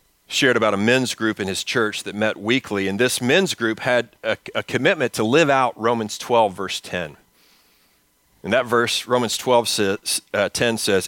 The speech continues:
"Outdo one another in showing honor." So after Bible study every week, they had what they called honor time. And so guys would just take turns standing up and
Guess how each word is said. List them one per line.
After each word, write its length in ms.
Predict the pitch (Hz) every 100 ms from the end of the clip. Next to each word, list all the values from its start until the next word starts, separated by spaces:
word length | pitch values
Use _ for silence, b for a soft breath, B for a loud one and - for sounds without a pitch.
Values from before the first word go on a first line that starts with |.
| -
"Outdo 520 | 131 - 104 123 139
one 260 | 123 110 107
another 340 | 101 98 101
in 120 | 92
showing 420 | - 120 104 95 - -
honor." 460 | 82 82 80 - _ _ _ _ _ _ _ _ _ _ B B
So 160 | - 123
after 300 | 151 151 131
Bible 320 | 127 139 143
study 340 | - 120 110
every 160 | 107 120
week, 300 | 117 110 -
they 140 | 120
had 200 | 110 123
what 160 | 113 -
they 100 | 113
called 280 | - 107 - 107
honor 320 | 104 113 104
time. 400 | - 80 76 80 _ _ b b b b b b b b -
And 120 | 107
so 140 | 120
guys 340 | 101 117 131 123
would 120 | 104
just 240 | 113 - _ _
take 220 | - 139
turns 320 | - 139 120 -
standing 400 | - 123 120 113
up 160 | 113
and 160 | 98